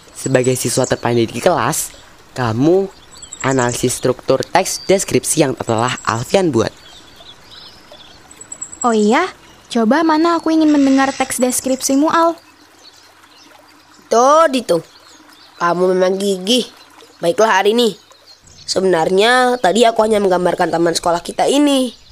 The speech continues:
Speaker 3: Begini gambaranku. Taman sekolah ini adalah salah satu taman terbesar di sekolah kita, selain taman-taman kecil di depan kelas. Taman ini berada di sudut timur laut sekolah, tepatnya di depan perpustakaan sekolah.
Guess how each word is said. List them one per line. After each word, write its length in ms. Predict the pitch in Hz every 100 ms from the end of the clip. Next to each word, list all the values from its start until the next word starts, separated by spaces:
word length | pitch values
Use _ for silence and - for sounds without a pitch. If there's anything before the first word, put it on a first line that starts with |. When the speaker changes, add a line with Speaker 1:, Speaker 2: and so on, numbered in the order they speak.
| -
Speaker 3:
Begini 400 | - 180 233 277
gambaranku. 800 | 247 240 240 233 240 233 233 202 - - - - _ - - - - - - -
Taman 320 | 208 214 208
sekolah 320 | 208 196 190
ini 400 | 170 180 233 294 330 - -
adalah 320 | - 220 247 277
salah 240 | 214 226
satu 240 | - -
taman 320 | 185 180 180 160
terbesar 400 | 160 - 220 233
di 80 |
sekolah 320 | - 226 214 208
kita, 480 | 277 277 262 226 - - - -
selain 480 | - 190 160 139 214
taman-taman 560 | 233 196 190 180 175 143
kecil 400 | 151 - 220 247
di 80 | 214
depan 240 | 196 214
kelas. 560 | 240 285 269 233 - - - - - _ - - - -
Taman 320 | - 269 269 -
ini 400 | 302 233 254 285 -
berada 480 | 190 190 160 160 196
di 80 | 240
sudut 320 | 226 208 196
timur 240 | 190 180
laut 240 | 165 147 147
sekolah, 400 | - 202 254 233 - - - - -
tepatnya 720 | 170 - 156 - 185 240 269 -
di 80 | 190
depan 320 | 180 170 180
perpustakaan 720 | 175 233 285 277 233 185 185 180
sekolah. 380 | 170 147 -